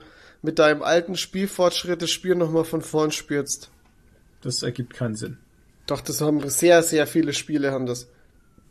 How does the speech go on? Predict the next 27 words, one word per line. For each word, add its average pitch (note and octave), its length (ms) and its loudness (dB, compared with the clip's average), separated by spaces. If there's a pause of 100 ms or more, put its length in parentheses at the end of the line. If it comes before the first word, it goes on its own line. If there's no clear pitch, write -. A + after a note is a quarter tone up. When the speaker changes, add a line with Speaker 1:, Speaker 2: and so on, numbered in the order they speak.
(160)
Speaker 2:
Das C#3 160 -4
ergibt D3 260 -2
in C3+ 100 2
dem D3 220 0
Fall D#3 320 0
aber C3+ 200 0
keinen C#3 220 -2
Sinn, C3 340 0
weil A2+ 160 -2
das A#2+ 200 -4
Spiel C3+ 260 -4
ist C3+ 200 -8
eine B2+ 80 -2
Story-Questline-Spiel-Dings. B2+ 2500 -2
Und A#2+ 100 -6
wenn A#2+ 80 -2
ich C3 80 -2
die C3 60 0
Speaker 1:
Naja. B2+ 140 4
Speaker 2:
Story-Questline C#3 560 -2
abgeschlossen D#3 460 -2
habe, D3 180 4
hat D3+ 100 -2
sich D3 120 -8
die C#3 140 -4
Welt D3+ 200 2
verändert. A#2 460 -4